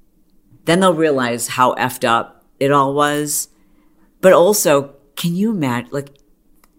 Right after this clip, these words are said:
the double standard? Can you imagine if a female in-, fitness influencer were to gain forty pounds? <laughs> Can you imagine if a female fitness influencer were to gain,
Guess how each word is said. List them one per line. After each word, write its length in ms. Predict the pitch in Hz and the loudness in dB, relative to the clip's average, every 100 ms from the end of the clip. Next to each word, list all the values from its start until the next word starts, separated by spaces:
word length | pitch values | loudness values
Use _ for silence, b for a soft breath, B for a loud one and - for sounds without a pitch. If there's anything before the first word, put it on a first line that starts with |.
| _ _ _ 143 | _ _ _ -4
the 140 | 156 | -4
double 400 | - 135 120 135 | 0 -2 0 -2
standard? 600 | - 123 117 117 135 135 _ _ _ _ - | -4 -6 -8 -8 -12 -12 _ _ _ _ -6
Can 120 | 185 | -2
you 60 | |
imagine 280 | 185 180 165 | 0 0 0
if 160 | 120 147 | -4 -2
a 260 | 123 - | -2 -4
female 760 | - - 123 131 160 175 185 190 _ - | -14 -6 -2 0 -2 -4 -6 -14 _ -6
in-, 280 | 175 175 - - | -6 -6 -8 -2
fitness 300 | - 165 180 | -2 -2 -6
influencer 640 | 175 175 175 170 180 170 | -8 -8 -8 -6 -6 -2
were 140 | 170 | -4
to 160 | 165 151 | -4 -8
gain 360 | 139 135 147 | -2 -2 -2
forty 320 | 147 156 151 151 | -4 -6 -6 -4
pounds? 640 | 147 139 147 170 - - _ _ _ _ | -2 -2 -2 -8 -10 -14 _ _ _ _
<laughs> 280 | _ _ - | _ _ -2
Can 220 | 240 226 214 - 170 - - - - - - - - - _ B 339 330 254 | 0 2 -2 -4 -4 -4 -4 -8 -8 -14 -12 -16 -14 -18 _ B -8 -8 -2
you 160 | 220 247 | 4 4
imagine 300 | 233 208 185 | 4 2 0
if 140 | 156 | -2
a 80 | 139 | -2
female 380 | 139 131 131 156 | -2 -4 0 -2
fitness 360 | 160 110 160 165 | -2 -4 -4 -8
influencer 500 | 160 160 160 165 147 | -10 -10 -6 -6 -4
were 160 | 147 | -4
to 180 | 143 143 | -4 -6
gain, 500 | 131 127 127 127 131 | -2 0 0 -4 -8